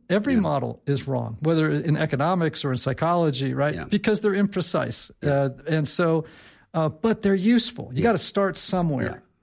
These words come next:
Speaker 2: Yeah.
Speaker 1: right?
Speaker 2: Yeah, and, and it, at least for me, it, it helped me to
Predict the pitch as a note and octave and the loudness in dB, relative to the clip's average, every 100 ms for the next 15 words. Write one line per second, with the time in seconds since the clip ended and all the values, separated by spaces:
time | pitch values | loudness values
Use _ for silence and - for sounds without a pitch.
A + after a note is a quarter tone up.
0 | _ _ C3+ D#3 E3+ - C#4 G#3+ B2+ E3+ | _ _ -4 -2 -4 -2 0 2 0 2
1 | F3+ F3 E3+ E3 D#3+ - D#3 - G#3 A#3+ | 2 2 0 2 2 2 0 0 -2 -4
2 | - - - G#2 G2+ B2 A#2 F#2+ - A#2 | -6 -6 -2 0 2 4 2 0 -2 -2
3 | A2 - _ _ _ _ _ _ _ - | -2 -4 _ _ _ _ _ _ _ -2
4 | C#3 - - - G3 G#3 - C#3+ D3 C#3 | -2 -4 -12 -6 -4 -6 -4 2 4 4
5 | B2+ B2 A#2+ - _ _ _ _ - C3 | 4 2 0 -6 _ _ _ _ -6 -2